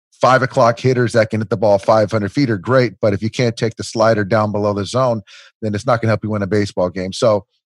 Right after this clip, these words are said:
I think that when you're playing to showcase and not really playing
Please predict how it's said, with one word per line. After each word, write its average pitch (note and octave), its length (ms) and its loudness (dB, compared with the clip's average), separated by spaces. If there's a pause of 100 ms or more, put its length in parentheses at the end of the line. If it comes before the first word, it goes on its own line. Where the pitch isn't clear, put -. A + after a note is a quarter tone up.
(280)
I A2+ 80 2
think D3+ 320 -4
that A#2 180 2 (400)
when A#2 120 -6
you're A2+ 100 -2
playing C#3+ 400 -2
to A#2+ 100 -4
showcase B2+ 760 -2
and A2 120 -4
not A2+ 220 0
really A2 220 -2
playing A2+ 540 -4